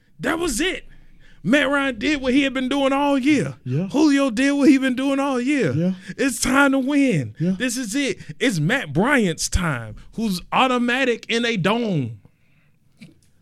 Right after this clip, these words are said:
Speaker 1: And from there,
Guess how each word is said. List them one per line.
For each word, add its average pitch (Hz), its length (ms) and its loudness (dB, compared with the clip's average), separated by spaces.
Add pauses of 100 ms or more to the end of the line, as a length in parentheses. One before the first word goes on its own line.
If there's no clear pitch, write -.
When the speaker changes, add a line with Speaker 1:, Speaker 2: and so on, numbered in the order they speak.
(1700)
Speaker 1:
And 127 140 -2
from 117 220 -2
there, 123 320 0